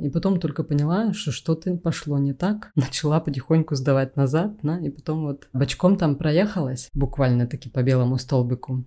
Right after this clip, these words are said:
Ну, муж мне долго вспоминал, да. Ну как, он не то, чтобы меня там прям гнобил, нет, такого-то нет.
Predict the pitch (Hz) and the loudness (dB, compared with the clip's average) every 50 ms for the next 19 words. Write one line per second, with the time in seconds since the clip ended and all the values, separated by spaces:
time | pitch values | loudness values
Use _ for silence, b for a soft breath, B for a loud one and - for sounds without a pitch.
0 | - - 180 202 196 196 226 214 - - 262 269 254 285 277 180 117 135 123 - | -4 2 6 8 8 8 8 6 6 6 8 8 10 8 8 8 6 2 0 -2
1 | - 143 139 139 135 131 120 120 123 131 139 143 151 151 143 127 131 135 151 170 | 0 2 4 4 4 4 2 2 0 -2 -4 -6 -4 -4 -2 -2 -2 -4 -4 -4
2 | 175 170 151 147 135 - _ _ - 202 208 208 170 135 - 170 170 175 175 170 | -6 -6 -8 -10 -14 -18 _ _ 4 4 6 8 6 6 6 6 8 8 8 8
3 | 180 202 202 - 185 151 180 175 175 170 165 165 - 165 165 165 165 165 165 170 | 6 4 4 2 0 4 6 8 8 8 8 8 8 8 8 8 8 8 8 8
4 | 160 147 139 151 165 165 165 165 208 262 277 254 180 143 139 135 123 - 135 123 | 8 8 8 8 8 8 8 8 6 6 6 6 6 6 6 6 4 2 -2 -2
5 | - 151 143 139 139 - 156 185 220 254 240 - | 0 0 0 0 0 2 2 2 2 0 -2 -4